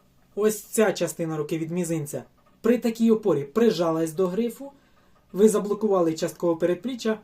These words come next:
все одно буде так чи інакше палець підключатись або лікоть. Тому ось ця частина, дивіться, я роблю вібрато,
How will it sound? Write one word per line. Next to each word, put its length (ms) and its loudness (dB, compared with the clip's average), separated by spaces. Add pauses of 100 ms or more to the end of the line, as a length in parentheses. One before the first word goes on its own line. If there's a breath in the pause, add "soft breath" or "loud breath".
все 160 -2
одно 240 -2
буде 240 -2
так 200 -6
чи 140 -10
інакше 320 -6
палець 340 -8
підключатись 640 -10
або 200 -6
лікоть. 320 -14 (1300 loud breath)
Тому 380 6
ось 140 0
ця 160 -4
частина, 560 -8 (360)
дивіться, 340 -8
я 100 -4
роблю 240 -6
вібрато, 500 -4